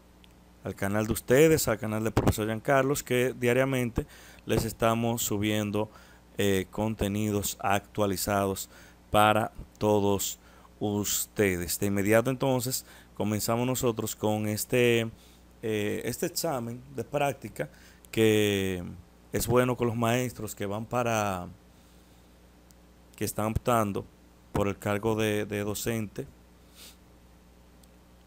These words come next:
Pues es bueno que usted sepa estos conceptos,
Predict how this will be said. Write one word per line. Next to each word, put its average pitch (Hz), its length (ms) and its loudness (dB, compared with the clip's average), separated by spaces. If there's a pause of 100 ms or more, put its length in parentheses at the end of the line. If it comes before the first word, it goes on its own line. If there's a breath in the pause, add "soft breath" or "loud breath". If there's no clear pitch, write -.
(1200)
Pues 104 400 0
es 107 160 -8
bueno 117 260 -4
que 120 60 -8
usted 110 280 -4 (180)
sepa 101 500 -2 (460 loud breath)
estos 120 420 0
conceptos, - 880 -4